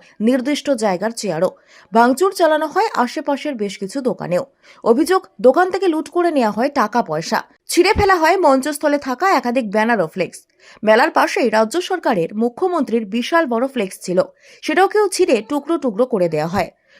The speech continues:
পরিস্থিতি সামাল দিতে হালকা লাঠিচার্জ করে পুলিশও। ধাক্কাধাক্কিতে বেশ কিছু দর্শকও আহত হয়েছেন বলে খবর। এদিকে বিশৃঙ্খলা সৃষ্টি করার অভিযোগে পুলিশ মেলাস্থল থেকে বেশ কয়েকজনকে আটক করলেও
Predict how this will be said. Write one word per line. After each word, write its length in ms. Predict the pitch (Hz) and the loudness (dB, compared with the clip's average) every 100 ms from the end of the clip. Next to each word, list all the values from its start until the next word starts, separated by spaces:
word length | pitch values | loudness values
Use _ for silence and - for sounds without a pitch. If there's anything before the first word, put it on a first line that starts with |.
| _ | _
পরিস্থিতি 460 | 240 285 339 392 370 | 2 2 2 0 -2
সামাল 380 | 359 285 262 311 | 0 0 2 0
দিতে 220 | 311 339 | -2 -4
হালকা 380 | 381 277 220 233 | -2 -2 0 0
লাঠিচার্জ 580 | 208 208 247 226 202 - | 0 -2 -2 -2 -4 -4
করে 220 | 190 233 | -6 -6
পুলিশও। 440 | 277 170 165 208 - _ - - | -6 -10 -6 -8 -8 _ -20 -2
ধাক্কাধাক্কিতে 600 | 220 254 359 392 392 440 | 2 2 2 0 0 0
বেশ 260 | 349 320 339 | 2 0 -2
কিছু 200 | 311 320 | -6 -2
দর্শকও 440 | 254 226 - 294 | 0 0 -2 -2
আহত 260 | 311 240 208 | 0 0 -2
হয়েছেন 360 | 214 190 269 302 | -4 -4 -4 -4
বলে 200 | 196 170 | -4 -4
খবর। 340 | 175 165 196 - _ _ _ - | -4 0 0 -2 _ _ _ -2
এদিকে 280 | 247 370 381 | 0 2 2
বিশৃঙ্খলা 580 | 311 311 392 392 392 | 0 -4 -6 -2 0
সৃষ্টি 320 | 392 339 - 349 | 0 -4 -4 0
করার 220 | 330 311 | 2 2
অভিযোগে 480 | 262 294 302 220 226 | 0 -2 -2 -2 -2
পুলিশ 360 | 269 269 262 | -2 -2 -2
মেলাস্থল 460 | 233 226 285 320 302 | -2 0 -2 -2 -2
থেকে 220 | 285 226 | -2 -2
বেশ 280 | 202 226 - | 0 0 0
কয়েকজনকে 460 | 240 214 233 233 | -2 -2 -4 -4
আটক 260 | 254 208 269 | -4 -4 -4
করলেও 400 | 277 226 170 202 | -2 -2 -2 -4